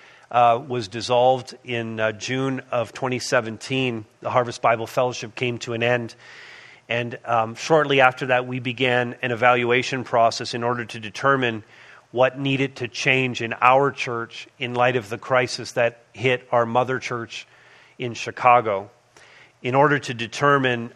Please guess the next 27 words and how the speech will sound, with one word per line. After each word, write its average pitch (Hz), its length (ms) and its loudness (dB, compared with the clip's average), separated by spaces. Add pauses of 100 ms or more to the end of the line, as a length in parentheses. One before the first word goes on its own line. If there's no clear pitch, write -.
(120)
um, 113 340 0 (300)
what 127 180 4
is 110 160 -6
biblical 131 800 -2
about 123 300 2
what 123 180 0
we're 127 100 -2
doing, 123 480 -2
what 113 160 0
is 113 140 -6
best - 340 -2
practice, 127 720 2 (500)
and 117 200 -2
what 131 260 4
might 127 320 0
be, 123 400 -2
uh, 107 140 0 (100)
toxic 127 800 0 (280)
and 120 180 -2
unbiblical 120 840 -2
and 107 140 -4
needs 117 300 -8
to - 100 -16
be 113 420 -6
rejected 113 560 -6
and 101 140 -12
changed. 107 540 -12